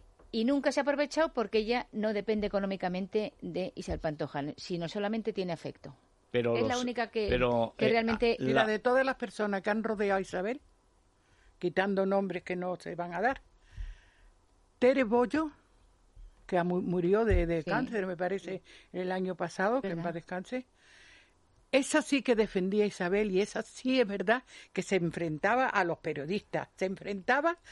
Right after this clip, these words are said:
Speaker 3: a todo lo que tuviera que enfrentarse, esa. Los demás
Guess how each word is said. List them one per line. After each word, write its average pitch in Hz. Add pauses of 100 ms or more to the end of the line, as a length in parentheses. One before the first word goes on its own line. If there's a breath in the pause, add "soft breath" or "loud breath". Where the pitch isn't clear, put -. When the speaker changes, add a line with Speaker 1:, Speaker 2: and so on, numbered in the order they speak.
(180 loud breath)
Speaker 3:
a 202
todo 254
lo 277
que 233
tuviera 226
que 233
enfrentarse, 180
esa. 220 (640 soft breath)
Los 180
demás 214